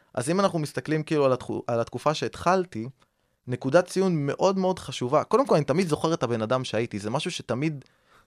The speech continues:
אה, שתמיד הולך איתי. כי אני תמיד רוצה לשמר את ה-, את הילד הזה, את הילד הזה שחלם,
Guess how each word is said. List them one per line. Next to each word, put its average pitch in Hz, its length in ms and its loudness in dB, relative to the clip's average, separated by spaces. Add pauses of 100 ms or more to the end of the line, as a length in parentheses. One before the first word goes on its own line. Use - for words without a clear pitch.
(140)
אה, 117 220 -2
שתמיד 151 340 2
הולך 143 260 4
איתי. 107 180 -14 (440)
כי 139 120 2
אני 139 120 0
תמיד 165 260 0
רוצה 185 240 2
לשמר 156 460 0
את 147 140 -2
ה-, 113 300 2
את - 120 -6
הילד 131 400 2
הזה, 98 140 -4
את 90 120 -4
הילד 143 300 0
הזה 113 140 -6
שחלם, 117 520 0